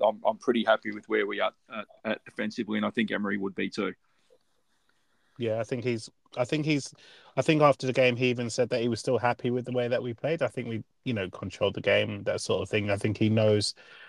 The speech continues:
Speaker 2: who his best team is. I think he tried to mix it up a little bit in the last game, uh, by giving Traore an opportunity to, to, to show what he can do. And, uh, unfortunately, he just wasn't at it that day.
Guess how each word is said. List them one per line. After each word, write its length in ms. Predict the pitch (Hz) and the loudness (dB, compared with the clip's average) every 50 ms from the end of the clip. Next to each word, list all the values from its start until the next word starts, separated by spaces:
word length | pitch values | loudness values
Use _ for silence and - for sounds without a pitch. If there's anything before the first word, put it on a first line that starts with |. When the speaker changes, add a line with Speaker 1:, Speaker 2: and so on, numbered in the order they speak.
| - - _ | -20 -8 _
Speaker 2:
who 120 | - 127 113 | 6 8 10
his 140 | 110 107 101 | 10 10 8
best 280 | - 117 107 - - | 8 8 6 6 6
team 280 | - - 113 110 104 107 | 2 4 4 4 4 2
is. 260 | 107 107 101 - - | 2 0 0 -2 -2
I 100 | - 101 | -4 -4
think 200 | 110 - 123 113 - | -2 -2 -2 -2 0
he 100 | - 110 | -2 0
tried 220 | - 120 113 107 | 2 2 2 2
to 100 | - 110 | 2 0
mix 220 | 110 110 - - | -2 -4 -4 -4
it 60 | - 110 | 0 0
up 160 | 101 - - | 0 0 0
a 40 | 107 | -2
little 200 | 107 107 98 - | 0 0 0 0
bit 240 | - 117 - - - - _ - | 0 -2 -2 -2 -4 -14 _ -12
in 100 | - 110 | -8 -4
the 100 | 104 104 | -4 -2
last 320 | 104 107 107 107 101 - - | 0 2 2 2 0 -2 -2
game, 240 | 110 107 104 104 - _ _ _ _ _ _ _ _ - - _ _ | 0 0 0 0 -4 _ _ _ _ _ _ _ _ -20 -20 _ _
uh, 220 | - 110 107 107 107 | 2 6 8 8 8
by 220 | 101 - 107 104 | 6 6 4 4
giving 500 | 101 - 113 107 104 110 104 101 104 104 | 4 2 0 2 2 2 0 0 -2 -6
Traore 420 | - - - 107 107 104 104 107 107 | -4 -2 0 2 2 2 0 -2 -2
an 60 | 104 | -2
opportunity 600 | 101 - - 110 - - 107 101 101 95 98 101 | -2 -2 -4 -6 -2 -2 -2 -2 -4 -4 -6 -6
to, 400 | 95 - - 107 101 101 101 - - _ - | -4 0 2 2 2 2 -2 -4 -8 _ -6
to, 280 | - 113 104 101 92 - | -2 0 0 0 -2 -4
to 180 | - - 107 | -6 -6 -6
show 180 | - - 113 107 | 0 2 2 2
what 180 | 98 104 101 | 2 0 -2
he 60 | 98 101 | -2 -4
can 200 | - - 107 104 | -4 -4 -4 -2
do. 280 | - 110 107 104 104 104 | 0 0 2 2 2 0
And, 260 | 101 101 95 - - _ _ - - - - - - - - _ _ - | -2 -4 -8 -10 -14 _ _ -20 -20 -20 -20 -20 -20 -20 -20 _ _ 8
uh, 160 | 113 107 98 | 8 8 8
unfortunately, 480 | 101 110 110 - 123 117 - - 117 110 | 6 4 4 6 4 4 4 4 2 0
he 60 | 104 | 0
just 240 | - - 107 - - | 0 -2 -4 0 0
wasn't 240 | 117 101 107 107 104 | 0 0 0 0 -2
at 120 | 104 107 | -2 -2
it 160 | 107 95 - - | -2 -4 -6 -6
that 220 | - 110 104 - - | -4 -4 -4 -2 0
day. 340 | 113 107 104 104 107 104 | 0 2 2 2 2 0